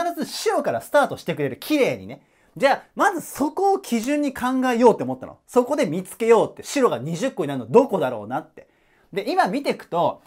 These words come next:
三の倍数段は当然、この三個セットが一個入ってるから、白が一個だよね。六の、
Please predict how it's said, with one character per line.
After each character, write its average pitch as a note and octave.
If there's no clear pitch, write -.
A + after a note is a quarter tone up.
三 F#4
の E4
倍 D4+
数 C#4+
段 D#3+
は C3
当 A3+
然、 G#3
こ A#3+
の B3
三 E4
個 D#4
セ D4+
ッ D4
ト G3+
が -
一 F4
個 F3
入 F3
っ -
て D3
る A#2
か A2
ら、 C#3
白 C#4
が -
一 G#3+
個 -
だ -
よ -
ね。 -
六 A#3+
の、 A3+